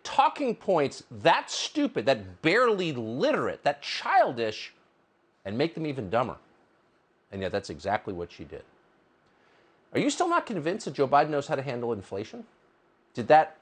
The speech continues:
rattle your confidence rather than bolster it? Then honestly, there's nothing we can do for you at this point.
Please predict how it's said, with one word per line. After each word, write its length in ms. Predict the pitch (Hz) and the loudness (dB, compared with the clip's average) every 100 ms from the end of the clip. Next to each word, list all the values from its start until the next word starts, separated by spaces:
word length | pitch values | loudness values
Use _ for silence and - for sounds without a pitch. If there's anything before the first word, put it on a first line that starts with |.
| _ _ | _ _
rattle 520 | 82 85 101 123 165 185 | -12 -4 2 4 4 0
your 160 | 180 | -2
confidence 680 | - 196 185 - 196 202 - | -4 -2 -2 -4 -6 -6 0
rather 160 | 113 107 | 2 2
than 260 | 98 85 - | 0 -6 -6
bolster 400 | 107 117 - 190 | -2 -2 -2 -2
it? 220 | 208 - | -2 -2
Then 100 | 139 | -6
honestly, 640 | 87 233 302 - 156 123 123 _ _ _ _ | -4 -2 -2 -2 -2 -2 -6 _ _ _ _
there's 140 | 175 214 | -6 -2
nothing 200 | 277 247 | 0 -2
we 100 | 185 170 _ _ | -4 -12 _ _
can 120 | 185 | -6
do 120 | 175 247 | -4 -4
for 120 | 143 | -4
you 140 | 92 | -4
at 80 | 82 | -6
this 140 | 85 | -10
point. 260 | - 87 | -8 -10